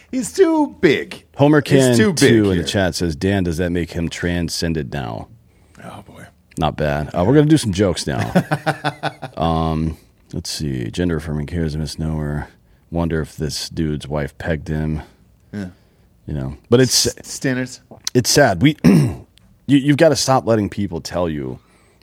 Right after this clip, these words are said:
Speaker 2: that you are the cruel one because you are appealing to people's fucking mental health and, and reality. You know what I mean? That, that's, that doesn't make you cruel. What's cruel is, like, eh,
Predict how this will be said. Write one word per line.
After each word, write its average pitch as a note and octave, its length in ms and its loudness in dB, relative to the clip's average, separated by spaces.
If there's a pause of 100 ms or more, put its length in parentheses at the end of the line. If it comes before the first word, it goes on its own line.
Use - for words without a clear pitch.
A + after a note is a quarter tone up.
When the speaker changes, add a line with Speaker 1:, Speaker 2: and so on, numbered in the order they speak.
Speaker 2:
that C2 320 -2
you F#2+ 280 2
are F#2 140 2
the D#2+ 100 -6
cruel F2 460 -4
one G1+ 340 -10 (420)
because E2+ 400 -2
you E2 360 -2
are D2 340 0
appealing G2+ 500 -2
to E2 60 -6
people's D2 540 -6 (560)
fucking D#2 380 -2
mental D#2+ 300 -2
health D2 360 -4
and, C2 320 -8
and B1 360 -8
reality. A#1 600 -8 (140)
You - 80 -6
know C#2+ 60 -4
what C2 80 -6
I B1+ 40 -8
mean? B1 220 -10 (720)
That, D2+ 260 -4
that's, F2 260 -2
that F#2 180 2
doesn't G2+ 260 0
make F#2 200 -2
you F2+ 60 -6
cruel. E2+ 240 -4
What's E2+ 160 -2
cruel B2+ 420 2
is, D#2 380 -4 (600)
like, F#2 160 0
eh, F2 120 -4